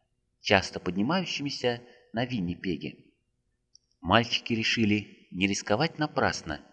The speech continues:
и каждый вечер выходить на берег в удобном месте, раскладывать костёр, готовить ужин и просушивать пирогу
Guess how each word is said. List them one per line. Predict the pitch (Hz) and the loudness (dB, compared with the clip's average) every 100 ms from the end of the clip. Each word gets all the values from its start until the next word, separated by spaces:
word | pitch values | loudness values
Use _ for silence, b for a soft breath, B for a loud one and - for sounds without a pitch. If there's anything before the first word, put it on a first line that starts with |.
| _ _ _ _ - | _ _ _ _ -12
и | |
каждый | - 95 85 82 | -2 0 0 -2
вечер | 113 160 - - - B B B | 0 0 -2 -8 -12 B B B
выходить | 90 110 104 131 131 | -2 4 4 4 0
на | 135 | 0
берег | 104 175 170 - | 2 2 0 -4
в | 117 | -6
удобном | 101 139 135 135 113 | 0 0 0 -2 0
месте, | 104 - - - _ _ _ _ | 0 -2 -12 -16 _ _ _ _
раскладывать | - 95 - 127 165 147 151 | 0 0 0 -2 0 -2 -4
костёр, | - 139 - 139 95 - - _ _ _ | -4 -6 -4 -2 -2 -6 -20 _ _ _
готовить | - 95 - 120 131 - | -2 0 2 0 -2 -6
ужин | 170 180 156 151 - _ | -4 -4 -4 -8 -14 _
и | - | -6
просушивать | - 98 - 107 - 92 - - | 2 2 2 -4 -6 -6 -8 0
пирогу | 180 170 135 135 - | 2 2 0 -2 -4